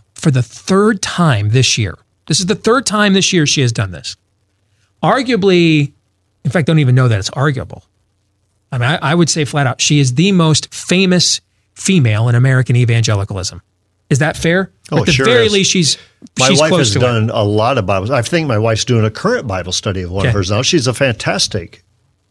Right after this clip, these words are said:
Speaker 2: teacher, uh, of the scripture. And, you know, a lot of women have, uh, have gone under her Bible studies.
Speaker 1: So is my wife. I've read some of her stuff as well.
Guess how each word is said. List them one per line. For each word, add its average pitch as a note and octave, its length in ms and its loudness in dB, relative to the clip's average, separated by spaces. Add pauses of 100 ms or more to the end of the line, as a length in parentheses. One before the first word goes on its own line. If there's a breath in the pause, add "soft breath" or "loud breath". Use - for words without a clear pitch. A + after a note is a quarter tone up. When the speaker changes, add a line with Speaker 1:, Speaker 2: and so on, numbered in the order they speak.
Speaker 2:
teacher, - 480 -4 (760)
uh, G#2+ 480 2
of A2+ 160 -2
the A2 60 -2
scripture. D3 420 -2
And, C#3+ 380 -2 (560)
you A#2+ 80 0
know, C#3+ 80 2
a - 20 2
lot A#2 220 2
of C3 60 0
women C3 260 0
have, C3+ 480 -2 (640)
uh, A#2+ 540 -2
have A#2 240 -2
gone C3 260 0
under B2+ 240 -2
her B2 100 0
Bible B2 300 -4
studies. G2+ 560 -8 (480)
Speaker 1:
So - 140 2
is G3 100 0
my E3+ 120 4
wife. B2+ 400 0 (280)
I've C#3 160 2
read C#3+ 160 2
some D#3 140 0
of C#3 60 0
her D3 80 2
stuff B2+ 260 0
as D#3 140 0
well. A2 260 0